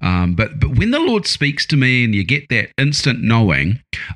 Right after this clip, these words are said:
um, you know, Holy Spirit's doing something in you. The Lord said, "Did you laugh?" And, uh, I knew exactly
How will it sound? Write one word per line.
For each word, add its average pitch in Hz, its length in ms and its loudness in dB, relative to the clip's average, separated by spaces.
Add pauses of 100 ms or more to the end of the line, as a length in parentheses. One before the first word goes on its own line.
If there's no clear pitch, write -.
um, 98 340 2
you 107 120 2
know, 110 80 4
Holy 123 260 4
Spirit's 110 320 -2
doing 117 220 0
something 101 300 -2
in 104 280 0
you. 95 400 2
The 123 120 2
Lord 156 260 4
said, 98 380 0
"Did 147 440 2
you 117 640 2
laugh?" 92 800 0 (560)
And, 98 440 2
uh, 92 300 -2
I 107 160 2
knew 120 300 4
exactly 107 1200 -2